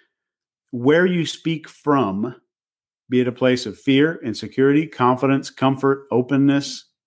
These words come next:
a desire for connection, whatever it is, deep down, not what you're projecting in your head, but just all the way down. Where you speak from is where you will speak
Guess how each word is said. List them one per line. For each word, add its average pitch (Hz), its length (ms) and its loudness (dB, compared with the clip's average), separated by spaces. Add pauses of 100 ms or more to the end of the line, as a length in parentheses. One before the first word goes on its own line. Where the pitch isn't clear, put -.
(160)
a 107 60 -8
desire 120 460 0
for 123 120 -4
connection, 131 520 -2
whatever 147 400 2
it 143 80 4
is, 139 220 2
deep 135 420 0
down, 135 460 2
not 117 260 -2
what 151 140 -6
you're 139 160 2
projecting 135 500 -2
in 127 100 2
your 113 120 0
head, 113 360 -2
but - 240 -10
just - 220 -20 (220)
all 127 200 4
the 139 80 0
way 135 160 4
down. 123 380 0 (720)
Where 156 220 4
you 175 180 0
speak - 340 -6
from 127 380 0
is 113 240 -10
where 123 280 2
you 127 200 4
will 117 160 -6
speak - 500 -10